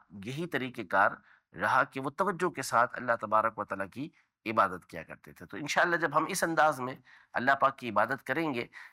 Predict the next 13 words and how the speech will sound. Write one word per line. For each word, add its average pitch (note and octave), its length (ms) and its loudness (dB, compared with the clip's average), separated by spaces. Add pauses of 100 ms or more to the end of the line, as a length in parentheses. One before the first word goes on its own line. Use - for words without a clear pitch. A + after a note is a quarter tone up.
تو A2+ 80 -10
جہاں C3 280 2
اور F#3 480 4
انعامات C#3+ 560 6
اللہ B2 160 0
پاک B2 280 2
کی A2+ 100 -16
طرف A2 220 -6
سے A#2 100 -10
ہمیں G#2+ 200 -6
حاصل G2+ 300 -4
ہوں C3 200 0
گے، A#2 100 -6